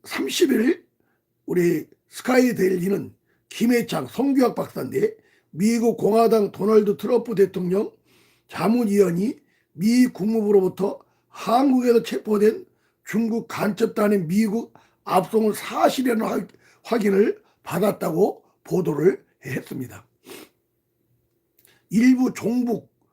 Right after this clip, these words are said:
종중, 극좌 매체들은 이를 가짜 뉴스라 주장하지만, 미 국무부든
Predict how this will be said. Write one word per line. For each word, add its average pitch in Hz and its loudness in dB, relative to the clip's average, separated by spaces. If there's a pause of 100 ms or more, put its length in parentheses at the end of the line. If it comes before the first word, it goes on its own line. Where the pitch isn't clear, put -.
(140)
종중, 240 2 (300)
극좌 240 -2
매체들은 190 0 (380)
이를 214 2
가짜 247 -2
뉴스라 214 -2
주장하지만, 165 -6 (400)
미 233 2 (600)
국무부든 202 -2